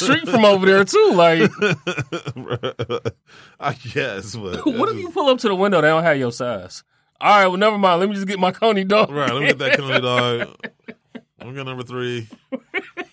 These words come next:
Speaker 1: Don't put no cheese on it. And then
Speaker 2: Oh, you,
Speaker 1: you,
Speaker 2: you
Speaker 1: you
Speaker 2: know that
Speaker 1: leave and
Speaker 2: line
Speaker 1: you
Speaker 2: is
Speaker 1: got
Speaker 2: moving
Speaker 1: cheese
Speaker 2: like
Speaker 1: on
Speaker 2: a
Speaker 1: it.
Speaker 2: snail, too. If they, if they gotta,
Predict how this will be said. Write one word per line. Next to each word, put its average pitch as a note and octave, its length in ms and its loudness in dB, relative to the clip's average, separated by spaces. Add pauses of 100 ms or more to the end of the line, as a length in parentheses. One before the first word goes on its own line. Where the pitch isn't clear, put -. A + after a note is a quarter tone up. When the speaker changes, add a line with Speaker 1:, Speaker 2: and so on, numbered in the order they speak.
(920)
Speaker 1:
Don't F3+ 200 0
put A#3+ 160 2
no A3 220 4
cheese D#4 480 0
on F3 200 4
it. F3 120 -6
And B2+ 80 -10
then D3+ 80 -2
Speaker 2:
Oh, D#3 40 0
you, G3+ 160 0
Speaker 1:
you, - 160 -18
Speaker 2:
you D3 100 -8
Speaker 1:
you A#3 80 -4
Speaker 2:
know A#3 120 2
that F3+ 140 4
Speaker 1:
leave - 20 2
and D#3+ 60 2
Speaker 2:
line D#3 200 4
Speaker 1:
you C#3 40 0
Speaker 2:
is C3+ 60 2
Speaker 1:
got C3 100 -2
Speaker 2:
moving C#3 160 -4
Speaker 1:
cheese C3 100 -2
Speaker 2:
like A2+ 100 -6
Speaker 1:
on G#2+ 60 -10
Speaker 2:
a - 20 -10
Speaker 1:
it. F#2+ 60 -12
Speaker 2:
snail, C#3 600 -4
too. B2 140 -6
If A2 80 -8
they, E3 100 0
if D3 200 -6
they G3 100 0
gotta, E3 340 -2